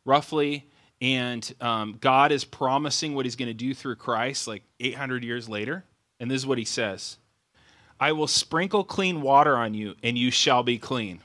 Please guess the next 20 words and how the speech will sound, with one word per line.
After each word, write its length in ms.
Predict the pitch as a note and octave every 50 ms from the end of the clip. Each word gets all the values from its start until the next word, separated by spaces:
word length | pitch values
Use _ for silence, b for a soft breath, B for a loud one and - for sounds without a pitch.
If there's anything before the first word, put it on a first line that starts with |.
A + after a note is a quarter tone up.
| _ -
right? 240 | A2+ A#2+ C3 C3+ -
That's 180 | - C3 - -
forgiveness, 600 | - D3 A#2+ C3+ C3+ C3 A#2 G#2+ F#2+ - - -
right? 240 | A#2+ A2 A#2 C3 - B B B B
"From 300 | B - F3 D#3+ D#3 D#3 - -
all 360 | D#3+ D#3 E3+ F3+ F3+ F#3 F#3+
your 200 | F3+ E3+ E3 D#3+
uncleanness, 800 | D#3 D3+ C#3+ - - E3+ D#3+ D#3 C#3+ A#2 F#2 - - - - - - B B B B B B B B
and 160 | D3+ D3 D3+
from 300 | - - F3 D#3 D3 B2 -
all 320 | - D3+ E3 F3+ G3 G3+ G3+
your 260 | G3+ F#3 E3 C#3+ - - -
idols 460 | C#3+ F3 F3 E3+ D3+ C3 A2+ - B2+ -
I 60 | B2
will 160 | B2 A#2+ A2
cleanse 400 | - - C#3 B2+ A#2+ A#2 A2 G#2+
you." 200 | G2+ E2+ D#2+ - - - - - - -
Verse 200 | B2+ A#2+ - -
twenty-six. 640 | C3 B2 A2+ G#2 - - G#2 F#2 - - - - - _ b b b b b b b b b b b b
"And 140 | B2+ C3 C#3